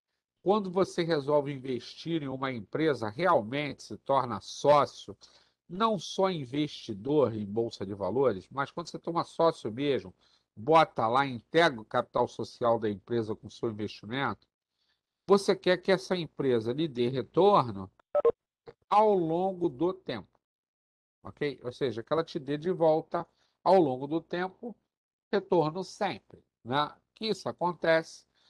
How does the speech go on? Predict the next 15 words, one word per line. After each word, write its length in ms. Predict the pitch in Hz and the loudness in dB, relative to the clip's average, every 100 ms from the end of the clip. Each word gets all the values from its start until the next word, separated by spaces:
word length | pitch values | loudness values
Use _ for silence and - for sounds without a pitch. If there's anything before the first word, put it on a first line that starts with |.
| _ | _
sob 320 | - - 185 170 | -4 0 4 8
a, 260 | 151 156 | 8 6
sob 220 | - 156 | 2 2
a 60 | 156 | 2
forma 280 | - 156 160 | 4 0 0
de 160 | 147 151 | -6 -8
dividendos, 920 | 123 151 151 165 143 143 147 147 135 | -8 -8 -6 -8 -6 -4 -6 -10 -8
né, 160 | 147 | -6
daquele 280 | 147 143 147 | -4 -4 -6
capital 460 | - 143 - 135 135 | -2 -4 -2 -2 -2
que 100 | - | -2
você 280 | 139 - 131 | -4 -4 -6
colocou 480 | 139 135 - 147 | -2 -2 0 2
lá, 160 | 110 - _ _ _ _ | 0 -4 _ _ _ _
ok? 320 | - 147 | -4 -4